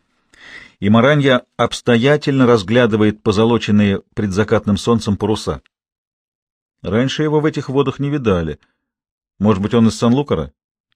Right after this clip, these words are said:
Может. А что тогда забыл здесь, восточней? Если Филюга ушла охотиться, он занял её место. Вдруг кто попадётся. Маранья продолжает всматриваться, хотя теперь уже и невооружённым глазом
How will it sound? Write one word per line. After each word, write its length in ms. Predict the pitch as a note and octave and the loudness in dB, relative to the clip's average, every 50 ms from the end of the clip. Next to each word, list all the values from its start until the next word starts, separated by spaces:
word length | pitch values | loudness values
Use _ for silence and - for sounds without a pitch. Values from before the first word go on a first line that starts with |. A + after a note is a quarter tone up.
| _ _ - | _ _ -10
Может. 720 | E2 F#2+ A#2 C#3 E3+ D#3+ C3 B2 G#2+ F#2 A2+ A#2 - _ _ _ _ _ _ _ _ _ _ _ _ _ _ | -6 -6 -6 -6 -6 -6 -4 -4 -2 -2 -4 -6 -6 _ _ _ _ _ _ _ _ _ _ _ _ _ _
А 120 | - A#2+ A#2+ | -2 -2 -2
что 160 | - - C#3 | 0 0 0
тогда 240 | - B2 G#2+ G2 G#2+ | 2 2 2 2 0
забыл 340 | F#2 G#2+ G#2 F2+ A2+ B2+ A#2 | 2 2 0 0 -2 -4 -4
здесь, 380 | F#2 F2 G#2+ B2+ C3 - - _ _ _ _ | -4 -2 -4 -4 -4 -4 -12 _ _ _ _
восточней? 640 | A#2 B2 A#2+ - - B2+ A2+ - - A#2 A2 G#2+ _ _ _ _ _ _ _ _ _ _ _ _ _ _ _ _ _ _ _ _ _ _ _ _ _ _ | 0 0 0 0 -2 -2 -2 -2 -4 -4 -4 -4 _ _ _ _ _ _ _ _ _ _ _ _ _ _ _ _ _ _ _ _ _ _ _ _ _ _
Если 300 | A2+ C3+ F3+ - G3+ F#3 | 0 0 0 2 0 -2
Филюга 340 | - - F3+ F3+ F#3+ E3+ E3+ | 0 2 2 2 2 4 2
ушла 300 | F3 D#3 - E3+ E3+ E3+ | 2 2 2 2 2 0
охотиться, 540 | D#3 - G3+ G#3+ - F3 - - - - B2+ | 2 2 -2 -2 -2 -4 -10 -8 -6 -4 -2
он 140 | C#3 D3+ | 0 0
занял 260 | C3+ C#3 F3 F3+ E3+ C#3 | 2 2 2 2 4 4
её 160 | A#2+ A#2 A2 | 4 4 4
место. 440 | A2 A2+ A#2 - - - A#2+ A#2+ - | 4 4 2 0 -2 -8 -8 -8 -8
Вдруг 320 | _ G2 F2+ F#2+ C#3 D#3+ - | _ -6 -2 -2 -2 -2 -2
кто 120 | - A2 - | -4 -4 -4
попадётся. 680 | - - - F#2+ E2+ F2 E2 - - - C#2+ C#2 - _ _ _ _ _ _ _ _ _ _ _ _ _ | -4 -4 -4 -2 -2 -2 -4 -6 -8 -14 -14 -14 -14 _ _ _ _ _ _ _ _ _ _ _ _ _
Маранья 720 | - G2+ A2 A#2 A#2 B2+ C3+ C3+ C3 A#2 A#2+ A#2 A#2 A2+ - _ _ - | -2 2 2 4 4 4 2 2 2 2 2 2 2 0 -2 _ _ -4
продолжает 560 | A2+ A2 G#2+ A2 A2+ G#2+ A2 A#2 A2+ A2 - | -2 0 2 2 2 2 2 2 0 0 -2
всматриваться, 840 | - - G#2+ A2 C3 D3+ D3 D3+ D3 C#3 C#3 - - - C#3 C3+ - _ _ _ _ _ _ _ _ _ _ _ _ _ _ _ _ | -6 -2 0 0 0 0 0 -2 -2 -2 -2 -4 -4 -6 -6 -6 -6 _ _ _ _ _ _ _ _ _ _ _ _ _ _ _ _
хотя 460 | - - - - G#2 G2+ - A2+ A2 A2 | -16 -12 -6 -4 -4 -2 0 0 0 0
теперь 320 | G#2+ - G2+ - B2 A#2 | -2 -6 -4 -2 0 0
уже 260 | A2 G2 F2+ A2 A2+ A2+ | 0 0 0 0 -2 0
и 120 | - A2 | 0 0
невооружённым 640 | A2 G#2+ G#2 G#2 G#2 G#2+ G2 G#2+ A2 G#2 G2+ G#2+ G#2+ | 2 2 2 2 0 0 0 2 2 2 4 2 2
глазом 420 | G#2+ A2+ G#2+ F#2 D2+ E2 D2 C#2+ | 2 2 0 0 -2 -4 -10 -10